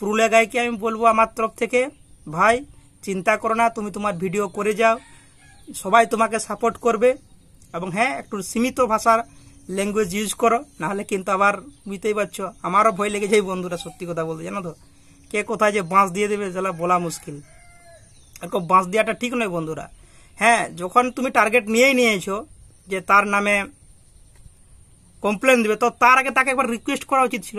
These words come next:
না যে ভাই এইসব বাড়বাড়ন্ত করিস না, এগুলো ভালো জিনিস নয়, তুই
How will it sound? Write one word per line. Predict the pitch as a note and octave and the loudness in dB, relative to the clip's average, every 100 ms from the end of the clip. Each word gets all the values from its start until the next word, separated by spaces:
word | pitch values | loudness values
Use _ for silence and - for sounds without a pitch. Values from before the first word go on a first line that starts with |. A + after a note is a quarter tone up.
| A3 | -6
না | A3 - _ _ _ _ - F#3 | -6 -8 _ _ _ _ -20 -6
যে | G#3+ F3+ | -4 4
ভাই | G#3+ A#3 A3 | 6 6 4
এইসব | A3+ G#3 - F3 | 0 -2 -2 4
বাড়বাড়ন্ত | F#3+ G3+ A3 A3 A3+ | 4 6 2 2 -4
করিস | A3 A3 - | -4 -4 -2
না, | C#4+ A#3 D#3+ | 0 0 -2
এগুলো | F3 G3 F#3 D#3+ | -6 -6 -4 -2
ভালো | F#3 F#3+ | 0 0
জিনিস | G#3 G#3 A3 | -4 -6 2
নয়, | D4 G#3+ - - - _ _ - | 2 2 -4 -18 -20 _ _ -8
তুই | A3+ | -4